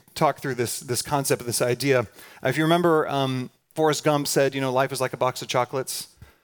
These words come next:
which is profound in many ways. It really is. Um, this morning I'd like to talk a little bit that life is like, um, a whitewater rafting trip.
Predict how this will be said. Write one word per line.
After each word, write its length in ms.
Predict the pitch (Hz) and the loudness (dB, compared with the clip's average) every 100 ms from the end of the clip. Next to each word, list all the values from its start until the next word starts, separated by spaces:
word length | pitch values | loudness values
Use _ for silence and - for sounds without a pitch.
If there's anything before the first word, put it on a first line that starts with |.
| _ - | _ -10
which 160 | 135 | -6
is 100 | 127 | -6
profound 480 | - - 151 113 113 | -6 -2 -2 -2 -6
in 120 | 120 120 | -6 -6
many 160 | 127 | -4
ways. 260 | 123 110 104 | -4 -4 -6
It 80 | 113 | -6
really 220 | 117 120 | -4 -2
is. 280 | 101 - - - | -4 -6 -12 -2
Um, 480 | 127 120 113 113 104 _ _ _ _ _ _ | 0 2 0 -2 -8 _ _ _ _ _ _
this 140 | - 175 | -4 2
morning 240 | 196 175 | 4 4
I'd 40 | 143 | 4
like 120 | 139 | 4
to 80 | 156 | 4
talk 80 | |
a 40 | 156 | 2
little 100 | 151 | 2
bit 280 | 143 - - | 0 -4 -2
that 240 | 139 - | -2 0
life 280 | 147 165 - | 0 0 0
is 460 | 143 131 - - - - | -2 0 -4 -4 -12 -6
like, 280 | 151 143 - - - | 0 0 0 -18 -4
um, 380 | 147 127 123 117 - - - 143 | 0 0 -2 -6 -12 -16 -8 -2
a 60 | |
whitewater 640 | 139 160 156 147 143 139 - - | 2 2 4 2 2 0 -4 -2
rafting 580 | 143 143 143 117 107 - | 0 0 -4 -4 -6 -6
trip. 320 | 127 107 | -4 -4